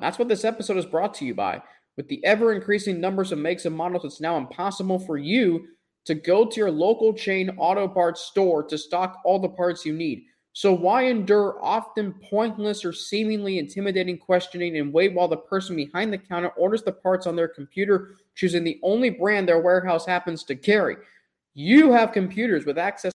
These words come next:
to rock auto dot com at home and in your pocket. Save time and money when using Rock Auto. Why choose to spend thirty percent, fifty percent, even a hundred percent more for the same parts from a chain store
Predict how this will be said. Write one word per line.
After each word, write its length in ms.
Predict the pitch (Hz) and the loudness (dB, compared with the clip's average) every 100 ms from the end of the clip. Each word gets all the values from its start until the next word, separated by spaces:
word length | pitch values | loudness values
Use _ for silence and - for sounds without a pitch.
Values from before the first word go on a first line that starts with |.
| - | -6
to 100 | 151 | -4
rock 240 | 175 180 | -4 -2
auto 200 | 170 160 | -2 -2
dot 300 | 156 147 147 | -2 -4 -4
com 180 | 170 175 | -8 -6
at 160 | 226 | -4
home 320 | 190 185 185 185 _ _ _ _ | 0 0 0 -6 _ _ _ _
and 220 | - 180 185 | -2 -2 0
in 80 | |
your 120 | 175 147 | -2 -2
pocket. 380 | 160 156 110 - _ _ _ | -2 -2 -6 -12 _ _ _
Save 360 | - 208 233 | 0 2 2
time 280 | 233 214 208 | 0 -4 -2
and 80 | 208 | -2
money 180 | 196 196 | -2 -2
when 120 | 185 | -4
using 380 | 180 180 175 156 | -4 -2 -2 -2
Rock 320 | 165 185 - | -6 -8 -8
Auto. 300 | - 170 127 | -4 -2 -2
Why 300 | 107 156 294 | -2 -2 -2
choose 320 | 302 - 226 202 | -4 -6 -8 -6
to 100 | 208 | -8
spend 300 | - 180 170 | -4 -4 -2
thirty 260 | 185 214 | -2 -2
percent, 380 | 214 190 196 185 | -2 -4 -4 -4
fifty 240 | - 196 196 | -4 -4 -4
percent, 360 | 185 - 185 170 | -6 -4 -4 -4
even 240 | 208 208 | -4 -4
a 60 | 151 | -4
hundred 260 | 185 220 | -2 -2
percent 380 | 202 185 190 180 | -2 -2 -2 0
more 180 | 175 185 | 0 0
for 80 | 156 | -2
the 120 | 151 | -6
same 260 | 185 185 | -4 -6
parts 260 | 180 175 170 | -2 -2 -2
from 140 | 156 | -6
a 60 | 143 | -8
chain 340 | 151 175 185 | -6 -6 -4
store 460 | 185 - 165 160 151 | -6 0 4 4 2